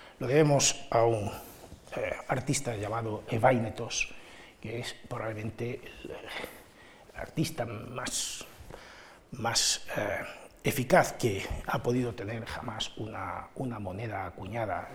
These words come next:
Y piensen ustedes que estamos hablando del siglo quinto antes de Cristo, no había lupas, no había lentes, no había,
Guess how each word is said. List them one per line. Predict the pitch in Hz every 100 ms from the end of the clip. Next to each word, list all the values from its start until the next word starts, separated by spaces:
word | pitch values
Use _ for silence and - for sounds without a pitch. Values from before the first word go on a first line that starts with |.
| -
Y | 143
piensen | 131 120
ustedes | 101 123 104
que |
estamos | - 120 113
hablando | - 113 110
del | -
siglo | 123 110
quinto | - 151 107 - - - - - - -
antes | 147 - 123
de | 107
Cristo, | - 156 - 92
no | 98
había | 107 95
lupas, | 123 156 - 90
no | 113
había | 104 98
lentes, | 113 139 - 92
no | - 107
había, | 101 110 107 104 98